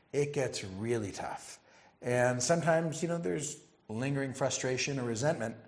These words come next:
and that'll often lead to one partner either wanting to leave or to sell or to sell another partner. And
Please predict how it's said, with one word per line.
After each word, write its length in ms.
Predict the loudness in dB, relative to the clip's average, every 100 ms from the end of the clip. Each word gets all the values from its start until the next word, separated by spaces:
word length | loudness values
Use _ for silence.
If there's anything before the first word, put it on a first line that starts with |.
| -20 -20 -20 -20 _
and 680 | -2 2 4 4 2 0 -4 -4
that'll 280 | 2 4 6
often 480 | 6 6 2 -4 -2
lead 340 | -2 -4 -4
to 380 | -6 -4 -4 -4
one 260 | -4 -4 -4
partner 560 | 0 -2 -2 -4 -2 0
either 180 | 0 0
wanting 340 | -2 -4 -4
to 100 | -6
leave 580 | -4 0 2 2 0 -6 -14 -20 -8
or 140 | -2 -2
to 100 | 0
sell 500 | 0 2 4 4 4
or 80 | 2
to 220 | 0 0
sell 220 | 4 4
another 320 | 4 4 2
partner. 500 | -2 0 2 2 -2
And 140 | -2